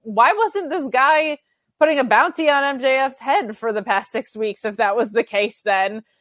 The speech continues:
Uh, why wasn't Max in the match trying to get D Q'd the entire time or just counted out with his bum knee? Because he's not, I said on Twitter, he's not Ricky Steamboat.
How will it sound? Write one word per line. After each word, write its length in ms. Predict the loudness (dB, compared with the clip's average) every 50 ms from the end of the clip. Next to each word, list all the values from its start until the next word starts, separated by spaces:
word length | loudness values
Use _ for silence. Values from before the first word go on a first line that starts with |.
| _ _ _ 2
Uh, 200 | 4 6 6 6
why 340 | 4 0 -2 2 4 4 4
wasn't 380 | 6 4 2 2 0 -4 -6 -4
Max 380 | -4 -4 -4 -4 -4 -6 -6 -6
in 100 | -4 -4
the 80 | -4
match 400 | -4 -4 -4 -4 -4 -6 -8 -14 -2
trying 260 | 0 0 0 0 -2
to 100 | -6 -2
get 200 | -2 -2 -2 -2
D 160 | -6 -8 -8
Q'd 300 | -8 -8 -8 -6 -6 -4
the 120 | -2 -2 -2
entire 340 | -2 0 -2 0 0 0
time 280 | 0 0 -2 -2 0 -2
or 60 | -6
just 260 | -6 -6 -8 -10 -10
counted 380 | -12 -4 2 2 2 2 2 2
out 420 | 4 4 4 4 4 2 -2 _
with 140 | -12 -12 -6
his 180 | -4 -4 -4 -4
bum 300 | -2 -2 -2 -2 -2 -6
knee? 260 | -10 -10 -10 -12 -8 -8
Because 320 | -8 -6 -2 -4 -4 -4
he's 200 | -4 -8 -8 -8
not, 320 | -6 -4 -2 0 0 -2 -2 -4
I 60 | -4
said 160 | 0 0 0
on 120 | 0 0 -2
Twitter, 280 | -2 -2 0 0 -2
he's 120 | -4 -4 -4
not 200 | -2 -2 -2 -2
Ricky 180 | -6 -8 -8
Steamboat. 640 | -14 -10 -8 -6 -6 -4 -4 -2 0 0 0 -2 -4